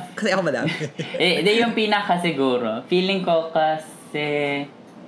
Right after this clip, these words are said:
Speaker 2: I'm very, ano...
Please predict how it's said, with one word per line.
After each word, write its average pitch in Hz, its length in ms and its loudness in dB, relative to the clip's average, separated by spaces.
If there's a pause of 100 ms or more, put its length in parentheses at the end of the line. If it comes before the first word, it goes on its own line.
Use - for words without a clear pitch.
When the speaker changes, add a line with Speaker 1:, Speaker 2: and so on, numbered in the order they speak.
(1400)
Speaker 2:
I'm 160 280 0
very, 147 680 2
ano... 127 640 0